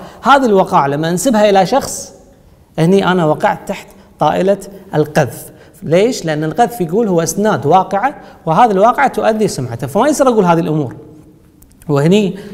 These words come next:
نفتح، آه، قوسين وملاحظة نقول مهمة. المهم، آه، الملاحظة المهمة عفوًا، أن وايد أشخاص يعتقدون أو يتوهمون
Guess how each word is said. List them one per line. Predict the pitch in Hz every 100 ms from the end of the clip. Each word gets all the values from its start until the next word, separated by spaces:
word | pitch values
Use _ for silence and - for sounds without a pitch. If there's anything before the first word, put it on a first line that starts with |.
| -
نفتح، | 170 175 170 160 - - -
آه، | - 143 131 131
قوسين | 170 170 151 170 202 -
وملاحظة | 147 147 151 185 - 131 127
نقول | 139 139
مهمة. | 147 170 127 107 - - - - -
المهم، | 151 180 269 247 -
آه، | 160 143 135
الملاحظة | 156 202 254 226
المهمة | 190 180 240 202
عفوًا، | 156 165 143 151 143 - - -
أن | 156
وايد | 202 269 220
أشخاص | - 185 - 240 233 -
يعتقدون | 208 - 185 156 190 196 143 123 -
أو | 147
يتوهمون | 156 175 185 143 151 147 123 160 - -